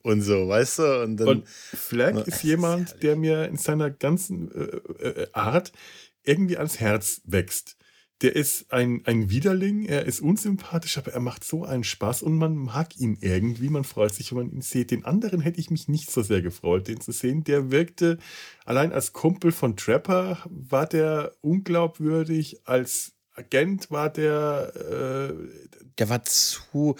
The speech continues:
Speaker 1: das, also seine Motivation war ja so, dass das, dass, äh, man, da wird ja noch erzählt, dass Flag für wahrscheinlich die C I A arbeitet,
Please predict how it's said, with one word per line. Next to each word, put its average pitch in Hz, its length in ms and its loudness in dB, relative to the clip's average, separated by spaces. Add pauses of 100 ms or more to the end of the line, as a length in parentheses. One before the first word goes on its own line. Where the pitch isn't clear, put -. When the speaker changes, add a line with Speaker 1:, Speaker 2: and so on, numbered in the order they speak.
(360)
Speaker 1:
das, 123 240 2
also 117 200 2
seine 135 200 4
Motivation 135 760 2
war 113 120 4
ja 117 180 4
so, 117 140 -4
dass 110 200 4
das, 107 280 -2
dass, 104 260 0
äh, 104 160 0
man, 98 320 -2
da 101 180 0
wird 120 100 0
ja 110 80 4
noch 110 140 0
erzählt, 104 380 -2
dass 95 100 -2
Flag 101 280 0
für 95 200 -4
wahrscheinlich 104 440 2
die 98 60 -6
C 92 460 2
I 135 40 2
A 120 80 2
arbeitet, 117 360 0